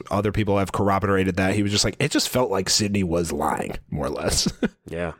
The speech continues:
Speaker 2: that's what he said.
Speaker 1: Anyway, we gotta, we gotta cut this short. Joey has a lot to think about. It's been an emotional week.
Speaker 2: "This is a part of the experience that I didn't expect," says Joey.
Speaker 1: Yeah.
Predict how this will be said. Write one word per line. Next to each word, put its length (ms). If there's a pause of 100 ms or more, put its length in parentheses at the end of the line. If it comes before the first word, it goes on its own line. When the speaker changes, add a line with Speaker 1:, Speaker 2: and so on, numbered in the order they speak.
(140)
Speaker 2:
that's 200
what 80
he 60
said. 260 (1300)
Speaker 1:
Anyway, 240
we 80
gotta, 300 (1080)
we 100
gotta 160
cut 200
this 180
short. 460 (720)
Joey 180
has 140
a 20
lot 160
to 60
think 160
about. 160
It's 100
been 100
an 60
emotional 460
week. 320 (540)
Speaker 2:
"This 200
is 120
a 60
part 300
of 120
the 100
experience 580
that 160
I 160
didn't 200
expect," 680
says 320
Joey. 400 (440)
Speaker 1:
Yeah. 120